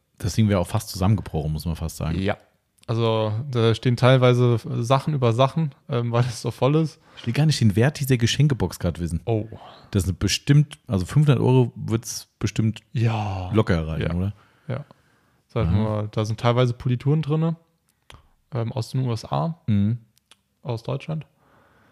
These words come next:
Speaker 2: Ähm, ein Felgencoating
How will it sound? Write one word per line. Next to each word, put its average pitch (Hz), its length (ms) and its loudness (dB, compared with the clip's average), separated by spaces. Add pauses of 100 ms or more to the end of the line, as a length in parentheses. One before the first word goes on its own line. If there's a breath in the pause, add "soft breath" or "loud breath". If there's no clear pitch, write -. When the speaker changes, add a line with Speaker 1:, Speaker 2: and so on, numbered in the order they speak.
(540 soft breath)
Speaker 2:
Ähm, 113 580 0 (420)
ein 131 120 0
Felgencoating 131 760 4